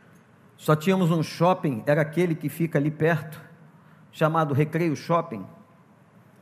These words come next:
E naquela época ainda tinha cancela com o cobrador, o homem que entregava o ticket. Cheguei, segunda-feira, parei o carro, esperei ele me dar o ticket.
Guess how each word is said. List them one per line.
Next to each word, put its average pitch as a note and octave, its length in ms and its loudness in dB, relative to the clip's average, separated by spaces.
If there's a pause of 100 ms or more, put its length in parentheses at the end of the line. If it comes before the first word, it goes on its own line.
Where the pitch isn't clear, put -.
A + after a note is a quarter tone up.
(160)
E - 60 -6
naquela F3 380 4
época E3 200 0
ainda E3+ 160 2
tinha D#3+ 460 0 (1500)
cancela E3+ 580 2
com D#3+ 280 -2
o C3 40 -4
cobrador, D#3 800 0 (960)
o D#3+ 100 0
homem F3 200 2
que F3 80 -4
entregava D#3+ 400 2
o D3 40 -4
ticket. - 540 -8 (3000)
Cheguei, F3+ 880 2 (1500)
segunda-feira, E3 840 2
parei D#3 320 0
o D#3 60 0
carro, D3+ 640 0
esperei D3 480 0
ele D3 160 0
me C3 100 -4
dar B2+ 440 -2
o C3 60 -6
ticket. - 520 -8